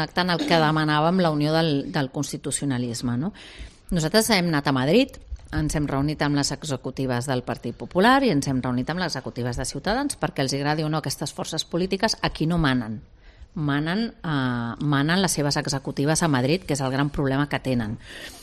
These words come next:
I hem anat allà a on manen a, doncs a, a fer aquest, aquest oferiment.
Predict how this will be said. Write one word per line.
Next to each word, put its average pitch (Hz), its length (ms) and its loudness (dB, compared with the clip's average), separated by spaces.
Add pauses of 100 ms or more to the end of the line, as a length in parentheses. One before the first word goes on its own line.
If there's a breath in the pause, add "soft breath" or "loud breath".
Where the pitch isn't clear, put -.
(340 loud breath)
I 190 140 4
hem 156 140 4
anat 156 180 2
allà 202 220 8 (140)
a 156 120 2
on 143 160 2
manen 202 480 6
a, 165 140 2 (1200)
doncs 165 320 4
a, 135 160 2
a 165 160 0
fer 147 240 0
aquest, - 320 -2
aquest 156 320 0
oferiment. 160 640 4